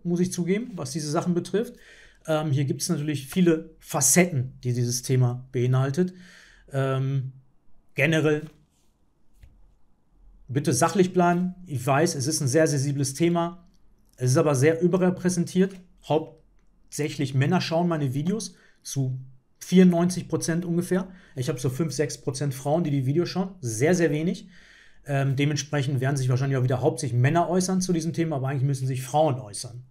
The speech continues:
Ist ja gar keine Frage. Jetzt nicht unbedingt unter meinem Video, aber ich hoffe, dass das hier ein Startpunkt ist und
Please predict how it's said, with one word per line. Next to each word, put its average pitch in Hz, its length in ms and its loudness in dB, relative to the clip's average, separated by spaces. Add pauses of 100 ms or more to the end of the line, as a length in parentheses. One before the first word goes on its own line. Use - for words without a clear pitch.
(160)
Ist - 140 -10
ja 110 100 -10 (360)
gar 131 120 -2
keine 127 200 4
Frage. 131 400 0 (240)
Jetzt - 160 -10
nicht 120 140 -4
unbedingt 120 420 -2 (240)
unter 127 240 0
meinem 117 280 -2
Video, 170 400 8 (320)
aber 160 440 0 (100)
ich 156 180 -8
hoffe, 214 220 2
dass 180 220 0
das 180 180 -2
hier 175 160 0
ein 151 140 -6
Startpunkt 196 600 -4
ist 185 220 -2
und 147 240 -6